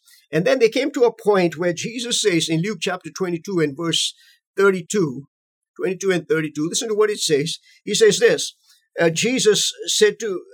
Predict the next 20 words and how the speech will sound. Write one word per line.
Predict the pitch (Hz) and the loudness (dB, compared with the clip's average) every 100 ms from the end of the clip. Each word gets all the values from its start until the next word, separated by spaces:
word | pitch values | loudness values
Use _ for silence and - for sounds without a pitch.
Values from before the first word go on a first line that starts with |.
| - - | -20 -8
Peter, | 185 156 147 165 | -4 2 2 0
all | 139 | -2
right, | 143 165 | -2 -2
he | 165 | -2
says, | 170 160 - | -2 0 0
"Simon, | 180 175 208 233 233 | -2 2 4 4 4
Simon, | 208 175 160 143 143 185 - _ _ _ _ _ _ _ _ _ | 0 0 2 2 0 -2 -8 _ _ _ _ _ _ _ _ _
indeed | 175 180 175 240 269 277 | 0 0 2 2 4 2
Satan | 277 - 247 277 277 277 | 0 2 2 0 -4 -4
has | 202 214 - - 208 | 0 0 -2 -4 2
asked | 269 269 269 - - - - _ | 4 6 4 -2 -6 -16 -20 _
for | 214 233 262 | 0 4 2
you | 190 170 165 139 139 180 208 _ _ _ _ | 2 2 2 2 0 -2 -8 _ _ _ _
that | 185 180 | 2 2
he | 170 240 220 | 0 -4 0
may | 190 175 | 2 2
sift | - - - 311 - - - | 2 2 2 0 -4 -8 -2
you | 156 143 160 - | 0 0 -2 -4
as | 170 160 | -4 -4
wheat. | 127 160 190 - | -6 -4 -4 -4